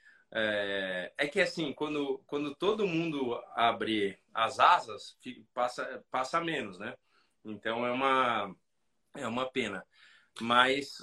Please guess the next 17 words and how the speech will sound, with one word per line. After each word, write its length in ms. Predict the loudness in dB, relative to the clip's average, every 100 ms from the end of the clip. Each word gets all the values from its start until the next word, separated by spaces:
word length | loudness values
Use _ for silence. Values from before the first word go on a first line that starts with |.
| -6
ontem 480 | -2 -2 -2 -6
foi 220 | -4 -4 -4
constatado 760 | -6 -2 2 2 2 2 0
novamente 720 | -6 -4 -4 -4 -6 -8 -12 -8
que 260 | -6 -6 -6
não 320 | -2 -2 -2
só 480 | -6 -2 4 4 2
o 180 | -4 -6
motor 840 | -4 -4 -6 _ 0 4 4 2 0
Honda, 640 | 0 0 0 2 2 2 _ _ _ -8
mas 420 | 0 2 2 0
com 720 | -8 -4 -4 -2 -4 -4 -6 -4
o 140 | -6
fato 400 | 6 8 8 6
do, 600 | 4 6 8 6 6 4 0 _ -20 -20 _
do 160 | -6 -2
carro 640 | 8 10 10 6 2 0